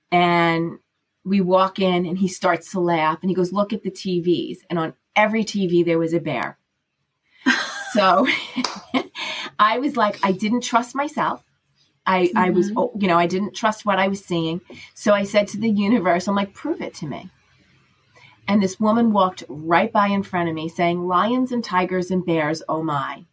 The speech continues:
Speaker 1: And I started to laugh and my
Speaker 2: <laughs>
Speaker 1: anxiety levels went down. And I was like, "Oh my God."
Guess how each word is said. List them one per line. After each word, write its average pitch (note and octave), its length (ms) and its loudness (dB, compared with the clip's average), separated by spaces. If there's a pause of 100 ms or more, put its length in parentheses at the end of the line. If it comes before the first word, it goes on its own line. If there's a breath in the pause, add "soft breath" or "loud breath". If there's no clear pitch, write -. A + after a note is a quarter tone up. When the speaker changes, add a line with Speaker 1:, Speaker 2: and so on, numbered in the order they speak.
(600 loud breath)
Speaker 1:
And E3+ 440 4 (100)
I F3 120 2
started D#3+ 540 -6
to D#3 120 -12
laugh F#2 340 -10 (380)
and F3+ 160 2
my F3 200 4
Speaker 2:
<laughs> F3 100 4
Speaker 1:
anxiety E3+ 600 4
levels D#3+ 500 -4
went D3 220 -6
down. C3+ 500 -4 (640 soft breath)
And E3 340 2
I E3 240 2
was D#3+ 440 0
like, E3 260 2 (120)
"Oh F3+ 180 2
my E3 180 0
God." C#3+ 420 -4